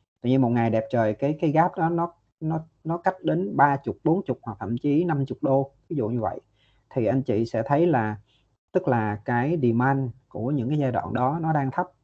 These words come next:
và người ta đang giảm giá để người ta, à, giật business. Đặc biệt là kênh online nha các anh chị. Bây giờ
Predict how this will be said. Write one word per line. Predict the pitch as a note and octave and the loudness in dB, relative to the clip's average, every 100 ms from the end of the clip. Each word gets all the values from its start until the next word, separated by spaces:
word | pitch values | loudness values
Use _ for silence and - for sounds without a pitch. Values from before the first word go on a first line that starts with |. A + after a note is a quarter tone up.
| _ _ _ _ _ _ A2 | _ _ _ _ _ _ -6
và | A2+ | -4
người | G#2+ | -2
ta | A#2+ B2+ | 0 2
đang | B2+ | 2
giảm | B2+ G2 C3 | 2 2 4
giá | C#3 E3+ B2 | 4 4 2
để | B2+ | 0
người | A#2 | 0
ta, | A#2 B2 A#2+ A2+ - | 0 0 -2 -4 -8
à, | A#2 A2 | -6 -4
giật | A2+ G#2 | -4 -4
business. | C3 A#2 D3+ D#3 _ _ _ _ _ _ _ _ | -2 -2 -2 -4 _ _ _ _ _ _ _ _
Đặc | - B2 | -6 -2
biệt | - B2 | 0 2
là | A#2+ | 0
kênh | - C#3+ | 2 2
online | - C#3+ D3 D3 C#3+ | 2 2 2 2 2
nha | C#3+ | 2
các | D#3+ | 2
anh | D#3 | 0
chị. | G#2+ A2 - _ _ - - - _ - | 0 -4 -6 _ _ -20 -20 -20 _ -2
Bây | |
giờ | B2 | 2